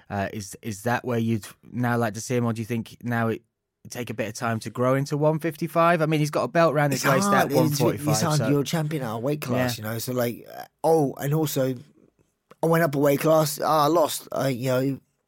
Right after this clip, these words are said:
Speaker 2: I'm gonna go back. I, I, naturally, I think he will go back, you
Speaker 1: Yeah.
Speaker 2: know, to one forty-five, just because. And then, uh, he's still young. He's still a young guy now. And then I, I see him eventually still going,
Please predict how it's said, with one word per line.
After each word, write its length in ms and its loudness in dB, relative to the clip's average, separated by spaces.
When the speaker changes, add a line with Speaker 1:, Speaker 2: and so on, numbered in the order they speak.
Speaker 2:
I'm 160 2
gonna 140 2
go 100 2
back. 400 -2
I, 120 -4
I, 100 0
naturally, 480 -2
I 60 0
think 200 -8
he 120 -4
will 280 -4
go 120 -8
back, 400 -12
you 80 -6
Speaker 1:
Yeah. 60 -4
Speaker 2:
know, 60 -6
to 140 -10
one 140 -8
forty-five, 540 -10
just 200 -10
because. 460 -6
And 140 -8
then, 380 -2
uh, 80 -10
he's 100 -4
still 240 0
young. 280 2
He's 160 -2
still 200 0
a 60 2
young 200 -4
guy 140 0
now. 300 0
And 120 -4
then 120 -4
I, 200 -4
I 200 -4
see 180 -6
him 220 -8
eventually 380 -6
still 240 -4
going, 320 -4